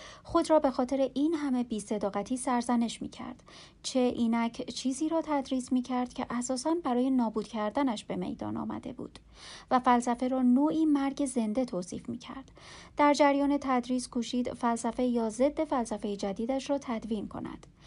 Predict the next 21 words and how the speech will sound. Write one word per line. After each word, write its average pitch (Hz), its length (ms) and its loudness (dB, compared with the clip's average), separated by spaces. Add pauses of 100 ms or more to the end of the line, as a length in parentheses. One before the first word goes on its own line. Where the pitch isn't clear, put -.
(300)
این 262 180 6
درس‌های 240 520 4
افسانه‌ای 220 680 -2
در 233 260 2
اتاق‌های 247 600 0
خالی 247 460 0
زاهدوارش 226 960 -2 (420)
در 247 400 4
ویولز 247 540 2
کورت 330 520 -2
کالج 220 360 -4
ترینیتی 220 580 -4
برگزار 196 540 -4
می‌شدند. - 560 -8 (440)
پنجره 247 500 4
اتاق 240 480 -2
به 220 140 -2
حیاط 240 360 -2
کوچکی 240 500 -4
با 226 160 -2
باغچه 233 640 -4